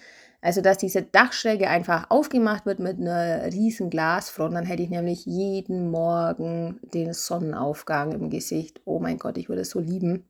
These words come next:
Naja, kann ich mir alles nicht leisten, habe jetzt schon wieder Lotto gespielt, hat auch schon wieder nicht geklappt. So what? Farbe kann ich mir noch grad, funktioniert noch, kann ich kaufen. Und jetzt bin ich hier seit gestern am,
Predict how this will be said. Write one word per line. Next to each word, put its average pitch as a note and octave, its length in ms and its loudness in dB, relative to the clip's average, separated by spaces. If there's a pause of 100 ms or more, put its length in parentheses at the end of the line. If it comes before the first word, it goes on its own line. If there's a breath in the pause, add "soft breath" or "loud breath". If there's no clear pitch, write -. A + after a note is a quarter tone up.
(140)
Naja, G#3+ 220 6
kann A#3+ 220 4
ich B3 60 8
mir A#3+ 120 6
alles A3 220 0
nicht G3 140 -2
leisten, B3 600 2
habe G#3 140 0
jetzt G#3 100 -6
schon G3+ 120 -2
wieder F#3+ 160 4
Lotto G#3+ 360 4
gespielt, G#3 680 4
hat F3 160 -2 (140)
auch C4 260 8
schon D4 220 4
wieder F#3+ 200 4
nicht F3 200 -6
geklappt. G3+ 480 0 (140 soft breath)
So G#3 260 2
what? C4 380 6
Farbe A#3 420 6
kann A#3+ 160 4
ich A#3 60 4
mir A#3 100 6
noch A3 220 4
grad, G#3+ 500 6
funktioniert A3+ 540 0
noch, C#4+ 180 -2
kann A3 140 -2
ich G#3 100 -4
kaufen. B3+ 400 4 (500)
Und A3 160 4
jetzt A3 220 2
bin G#3 160 4
ich A3 100 0
hier G#3 300 2
seit G3 380 2 (680 loud breath)
gestern A3 500 8
am, F#3+ 540 4